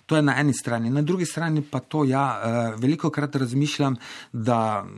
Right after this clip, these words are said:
ti veliki klubi, Real Madrid ali pa Juventus ali pa, ne vem, Manchester,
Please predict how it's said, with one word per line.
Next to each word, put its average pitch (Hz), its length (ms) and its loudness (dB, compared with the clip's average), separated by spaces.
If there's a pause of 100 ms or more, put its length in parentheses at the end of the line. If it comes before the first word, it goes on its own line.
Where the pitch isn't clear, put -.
(160)
ti 143 160 4
veliki 147 480 4
klubi, 131 380 4
Real 123 420 0
Madrid 107 540 -2
ali 101 100 -8
pa 113 120 -6
Juventus 123 680 0
ali 101 160 -6
pa, 104 180 -12
ne 104 140 -6
vem, 120 220 -4
Manchester, 113 880 -4